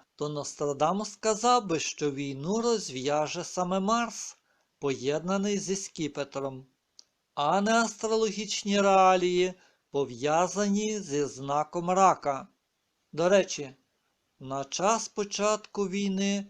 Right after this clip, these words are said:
у знаку рака відомих людству планет не було. Проте пригадайте, панове, моє відео під назвою «Планета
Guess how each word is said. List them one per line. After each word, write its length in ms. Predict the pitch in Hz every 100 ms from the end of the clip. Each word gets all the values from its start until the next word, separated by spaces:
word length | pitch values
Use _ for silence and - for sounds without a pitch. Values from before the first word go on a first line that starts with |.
| _ _ _
у 140 | 151 139
знаку 520 | 135 156 156 160 147
рака 680 | 151 202 208 202 202 196 190
відомих 760 | 160 156 143 147 165 196 -
людству 640 | 151 143 147 - - 170
планет 580 | 170 151 143 135 143 -
не 160 | 165 170
було. 580 | 165 214 233 226 131 - _ _ _ _ _ _ _ _
Проте 320 | 165 180 226
пригадайте, 720 | 220 220 202 208 240 240 233
панове, 520 | 220 180 180 180 170
моє 400 | 160 156 147 151
відео 680 | 131 131 202 214 185 160 147
під 300 | - 147 139
назвою 680 | 143 160 165 - 139 139 139
«Планета 840 | 143 139 139 185 220 - 202 208